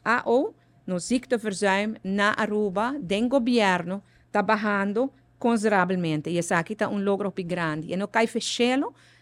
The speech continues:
tá um esforço bem grande, tá agora assim, dor do Departamento de Recursos Humanos, junto com todo o departamento, não, pra guia esse não que tá vira malo frequentemente, ou não pode entrar por motivo de saúde,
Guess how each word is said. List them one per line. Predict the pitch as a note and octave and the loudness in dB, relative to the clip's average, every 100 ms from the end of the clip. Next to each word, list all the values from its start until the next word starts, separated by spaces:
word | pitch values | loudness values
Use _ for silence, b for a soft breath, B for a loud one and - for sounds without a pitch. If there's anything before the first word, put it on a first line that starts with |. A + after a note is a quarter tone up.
| _ | _
tá | G3+ F3+ - | 2 2 2
um | F#3+ | -2
esforço | A#2+ - A3 G3+ E3 E3 A#3 | -4 -2 -2 -2 -4 0 0
bem | D#4+ | 2
grande, | C4+ B3 A#3+ A#3+ | 2 2 0 0
tá | |
agora | G#3+ G#3 G3 | 0 0 0
assim, | G3 A3 | -2 -4
dor | F3+ G3 A3 | 0 0 0
do | G3 | -2
Departamento | F3+ - F3+ F#3 F3+ | -4 -6 -4 -4 -4
de | F#3+ | -6
Recursos | F#3+ F#3 G3 | -6 -6 -6
Humanos, | F#3 F3 E3 E3 b b b - | -4 -2 -2 -6 b b b 0
junto | A#3 C4+ B3+ | 4 6 4
com | F#3+ | 0
todo | - A#3 | 2 2
o | |
departamento, | A#3 A#3+ A3+ A3 A3 A3 A3+ A#3+ | 2 0 0 0 0 0 -2 -4
não, | C4+ F#4+ b b - | -6 -8 b b -2
pra | G3+ G3 - | 2 2 0
guia | G3+ B3+ C4 B3 C#4+ - | 0 4 4 4 2 0
esse | B3 C4 - | 0 0 0
não | C4+ | 0
que | B3 | 0
tá | A3+ | -2
vira | A3+ G3+ | -2 -2
malo | F#3+ G3 | 0 0
frequentemente, | G3+ G#3+ G3 F#3+ G3 F#3 F#3 F#3 | -2 -6 -4 -4 -4 -2 -2 -4
ou | F3+ | -6
não | F#3 | -6
pode | E3+ F#3 | -6 -8
entrar | F#3+ F#3+ F3 | -2 0 0
por | F3 | -2
motivo | F3 F3+ E3 | -8 -8 -8
de | F#3 | -6
saúde, | - F3 F3 | -4 -4 -4